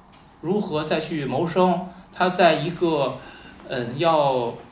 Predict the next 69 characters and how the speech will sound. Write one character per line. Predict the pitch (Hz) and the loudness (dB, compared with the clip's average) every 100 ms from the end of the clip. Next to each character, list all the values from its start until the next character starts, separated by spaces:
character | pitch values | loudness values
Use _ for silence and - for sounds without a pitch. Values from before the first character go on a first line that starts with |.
| - - | -16 -4
清 | - 196 | 0 2
仓 | 190 190 | 4 4
大 | 190 160 143 | 4 2 2
甩 | 120 131 | 0 2
卖 | 175 | 2
的 | 147 | 2
琴 | - 170 175 | 0 -2 0
行 | 165 | 2
门 | 160 | 2
口 | 190 98 104 139 - - - | -2 -4 -4 -4 -6 -16 -12
给 | - | -4
人 | 117 160 | -2 -2
家 | |
进 | 151 156 | -2 -2
行 | 165 | 0
小 | 165 | 0
丑 | 170 | 2
表 | 156 160 | 2 2
演， | 131 107 | 0 -2
去 | 156 | 0
招 | 180 | 2
揽 | 110 110 | 2 -2
顾 | 139 | -6
客。 | - 185 - - - - - - - - - - - - - | 0 0 0 -10 -20 -20 -20 -16 -16 -16 -18 -18 -20 -14 -6
然 | 156 | -4
后 | |
四 | - 190 | 0 0
个 | 139 | 2
小 | 101 | 2
孩 | 120 | 4
儿 | 180 | 4
过 | 190 117 | 4 2
来， | 98 110 107 | 0 -4 -4
就 | 147 | -4
把 | 113 | -4
他 | - 156 | -2 -6
那 | 151 | -4
个 | 120 110 101 - - - | -4 -6 -6 -12 -16 -8
举 | 127 | -4
的 | 165 | -2
广 | 123 | 0
告 | 139 | 0
牌 | - 117 160 | 0 0 0
子 | 139 92 - | 0 -4 -8
给 | 151 | -4
抢 | - 143 170 | -4 -2 -4
走， | - 120 - | -4 -4 -6
最 | - 151 | -6 -6
后 | 139 | -4
还 | 151 | -4
砸 | - 123 165 | -2 2 2
了， | - - - - - - | 0 -10 -20 -20 -20 -10
把 | 107 | -6
亚 | 110 139 127 | -2 0 0
瑟 | - 151 131 | -4 -4 -4
就 | 139 | -2
打 | - 117 | -4 0
了 | 175 | 2
一 | 143 | 4
顿。 | 123 120 - - - - - - - - - - - - - | 2 0 -8 -18 -20 -20 -20 -20 -20 -20 -20 -20 -20 -20 -20
上 | - 208 185 | -8 -2 2
来 | 190 | 4
电 | 214 156 | 4 2
影 | 139 | 2
就 | 160 | -2
这 | 196 247 | 0 0
种 | 113 113 | 0 -2
设 | - 175 | 2 2
定， | 170 | 4